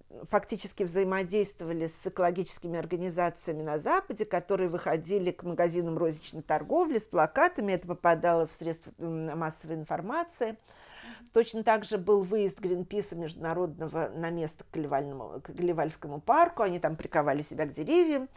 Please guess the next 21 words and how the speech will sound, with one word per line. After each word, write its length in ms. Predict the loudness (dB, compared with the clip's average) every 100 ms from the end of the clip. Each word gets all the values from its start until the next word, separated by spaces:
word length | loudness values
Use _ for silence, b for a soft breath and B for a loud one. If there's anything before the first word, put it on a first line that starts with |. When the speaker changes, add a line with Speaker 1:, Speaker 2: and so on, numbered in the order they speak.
| B B B
Speaker 1:
И 140 | 0
вот 220 | 2 4
эти, 240 | 2 2 0
им, 480 | -2 0 0 0 0
э, 460 | 0 0 0 -2 -8 -14 -12
ну, 260 | -8 -6 -4
картинки 560 | -2 -2 -2 -4 -2 -4
тоже 320 | 0 -2 0
попали 420 | -4 0 0 2
во 140 | -2
все 160 | -4 -4
газеты. 680 | -2 -4 0 -2 0 -6 -6 b b b b -12
И 80 |
после 340 | -2 -2 4 4
этого 300 | 4 2 0
магазины 500 | 0 0 2 2 2
розничной 440 | 0 -2 -8 -10
торговли 560 | -4 -4 0 2 2 0
не 140 | -4
захотели 500 | -4 -4 -4 -2 -4
покупать 640 | -4 -10 -12 -6 -6 -6